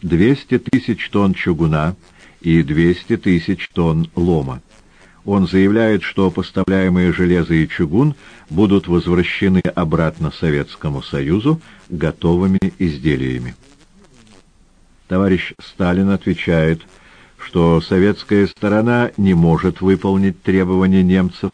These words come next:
так как наша металлургия не имеет техники обогащения руды,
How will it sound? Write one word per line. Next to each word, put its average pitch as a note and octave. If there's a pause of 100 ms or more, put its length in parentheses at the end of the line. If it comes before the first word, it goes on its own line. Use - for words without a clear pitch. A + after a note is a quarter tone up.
так E2+
как E2+
наша F#2
металлургия F#2 (420)
не F#2
имеет G#2
техники G2+
обогащения E2
руды, D#2+